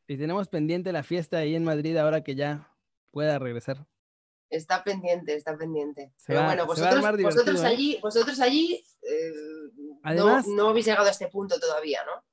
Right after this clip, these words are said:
Speaker 1: No, ya casi, pero no. O sea, pero no nos falta mucho, ¿eh? Estamos a nada de que ya nos toque.
Speaker 2: Yo, de verdad, viendo la situación, habéis visto cómo está la calle aquí. Yo de verdad os recomiendo, os lo recomiendo encarecidamente porque, eh,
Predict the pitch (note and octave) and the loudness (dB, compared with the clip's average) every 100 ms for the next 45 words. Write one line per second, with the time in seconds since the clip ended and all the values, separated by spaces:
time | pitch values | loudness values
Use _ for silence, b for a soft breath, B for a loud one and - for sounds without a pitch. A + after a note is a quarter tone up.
0 | _ _ _ D#3+ F3 F3+ F3 E3+ D#3 D3 | _ _ _ -4 -2 0 0 0 -2 -6
1 | B2 D3 D#3 G#3 G#3+ - D3 C3 C3+ D3 | -8 -6 -4 -2 -2 -2 -6 -6 -6 -6
2 | C#3 _ - C3+ C3 C#3 D3 C#3+ F3 G3 | -6 _ -14 -8 -6 -2 -2 0 2 2
3 | E3+ F3+ D#3 D#3+ - B2 F#3+ G3 _ _ | 2 2 2 0 -2 -6 -6 -10 _ _
4 | - D3+ D#3+ C3+ - B2 B2 C#3 C#3 B2 | -8 -4 -4 -6 -8 -8 -6 -6 -6 -6
5 | A2+ - G#2+ B2+ B2 - C3 B2 - _ | -10 -12 -10 -6 -6 -6 -10 -10 -20 _
6 | _ - G3+ A#3+ C4 - _ _ _ _ | _ 0 4 6 4 2 _ _ _ _
7 | _ F3+ F#3 F#3+ G3+ G3 F3 _ _ - | _ -8 -6 -2 0 0 -2 _ _ -4
8 | G#3 B3+ C4 B3 A3 G#3 G3+ A3+ G#3+ F#3 | -2 0 0 -2 -2 -2 0 0 2 0
9 | G#3 G3+ G#3 G#3+ G3 F#3+ G#3+ G3 F3 F#3 | 0 0 -2 -4 -6 -10 -6 -6 -4 -4
10 | F3+ D#3 - D#3+ E3 - D#3+ G3 A#3 G#3+ | -4 -8 -10 -12 -12 -18 -8 0 0 0
11 | G3+ G#3 G#3 F3 D#3+ E3 E3 F3 G3+ B3 | 0 -2 -2 -6 -8 -8 -10 -8 -10 -10
12 | _ _ _ - E3 D#3+ E3 E3 E3 E3 | _ _ _ -18 -12 -8 -6 -6 -6 -4
13 | G#3 G#3 F3+ E3+ F3 - F3 E3 - _ | -6 -6 -6 -8 -8 -10 -6 -4 -4 _
14 | - - | -16 -16